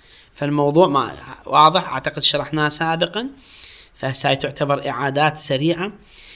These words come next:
كأن يأتي بالصلاة، هاي راح يمثل لكم بكاف التشبيه، كأن يأتي بالصلاة في أجزاء السباع. احنا مو قلنا ما يصير واحد يصلي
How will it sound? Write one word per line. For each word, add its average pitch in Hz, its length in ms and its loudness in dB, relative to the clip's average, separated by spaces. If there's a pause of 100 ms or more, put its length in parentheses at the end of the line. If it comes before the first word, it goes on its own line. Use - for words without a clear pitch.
(160)
كأن 170 380 2
يأتي 170 500 2
بالصلاة، 156 720 0
هاي 180 140 2
راح 139 140 -2
يمثل 143 320 -4
لكم 143 300 -6
بكاف 135 360 -4
التشبيه، 170 600 -4 (400)
كأن 156 360 0
يأتي 147 520 0
بالصلاة 156 600 -6
في 208 320 -4
أجزاء 151 560 -2
السباع. 196 680 0 (360)
احنا 139 160 -4
مو 147 120 2
قلنا 202 240 4
ما 214 100 2
يصير 208 240 2
واحد 202 240 0
يصلي 214 580 -2